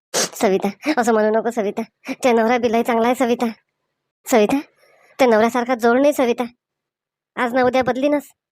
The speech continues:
फोन घे, पहिल्यापेक्षा लय चांगला झाला आता. आई, मनाले किती समजू मी? आता तू असे शब्द वापरू नको. अजून बदलीन, अजून बदलीन. आता बदल्याची आशा सोडून दे आई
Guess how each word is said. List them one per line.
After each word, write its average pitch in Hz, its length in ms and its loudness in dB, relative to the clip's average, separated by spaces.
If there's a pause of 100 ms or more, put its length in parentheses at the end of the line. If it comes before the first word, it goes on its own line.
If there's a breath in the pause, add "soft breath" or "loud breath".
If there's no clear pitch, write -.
(600)
फोन 277 200 2
घे, 269 100 -4 (680)
पहिल्यापेक्षा 277 420 0
लय 269 120 2
चांगला 269 240 -2
झाला 269 220 -2
आता. 262 160 -4 (680 loud breath)
आई, 247 220 2 (800 soft breath)
मनाले 269 440 2
किती 302 180 -2
समजू 294 380 0
मी? 403 120 2 (1200)
आता 285 180 -2
तू 285 100 -4
असे 285 180 2
शब्द 277 200 -2
वापरू 302 360 2
नको. 302 200 -2 (1080)
अजून 269 320 -2
बदलीन, 277 340 0
अजून 285 260 0
बदलीन. 277 340 -2 (560)
आता 269 260 -4
बदल्याची 254 360 -2
आशा 277 220 -4
सोडून 320 320 0
दे 294 120 2
आई 277 140 -2